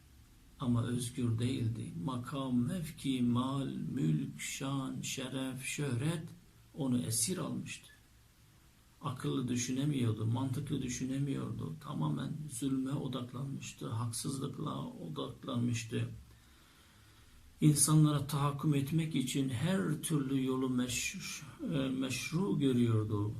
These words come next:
Hatta Allah muhafaza kendisini ilah seviyesine bile çıkarabiliyordu. İşte özgür değildi. Berat gecesi kulun özgürleşebileceği, nefsine yenik düşmeyeceğini,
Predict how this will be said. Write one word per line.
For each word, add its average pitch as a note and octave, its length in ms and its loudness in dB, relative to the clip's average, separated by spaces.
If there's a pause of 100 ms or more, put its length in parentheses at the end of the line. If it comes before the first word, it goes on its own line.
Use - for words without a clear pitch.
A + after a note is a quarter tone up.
(140)
Hatta D3 540 -4
Allah C#3 300 0
muhafaza B2+ 640 -2
kendisini C3 480 0
ilah B2 300 0
seviyesine B2 680 2
bile A#2+ 200 0
çıkarabiliyordu. - 760 -4 (360)
İşte - 220 -18
özgür C3 560 -2
değildi. - 360 -6 (640)
Berat B2 400 -2
gecesi A#2+ 640 0 (760)
kulun B2+ 640 2
özgürleşebileceği, A2+ 1600 0 (600)
nefsine A2+ 880 2
yenik G#2+ 380 2
düşmeyeceğini, A2 1080 2